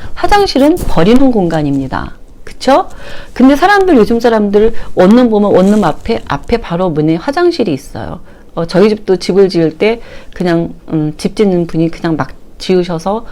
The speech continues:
보니까 우리 집 주방 앞에 화장실이 있더라고요. 그래서 화장실이 바로 있으면 잘 들어올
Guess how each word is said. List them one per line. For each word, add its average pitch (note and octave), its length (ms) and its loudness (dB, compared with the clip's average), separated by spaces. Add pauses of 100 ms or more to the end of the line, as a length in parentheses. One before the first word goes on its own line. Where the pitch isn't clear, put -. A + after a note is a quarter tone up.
(280)
보니까 E3+ 400 0
우리 E3 180 2
집 E3+ 120 0
주방 E3 300 -2
앞에 D3 240 -6
화장실이 C4 460 0
있더라고요. D#3 640 -6 (540)
그래서 D4 520 4 (100)
화장실이 F#4 520 0
바로 G3+ 300 0
있으면 G3+ 480 0 (480)
잘 C4 260 4
들어올 B3+ 480 4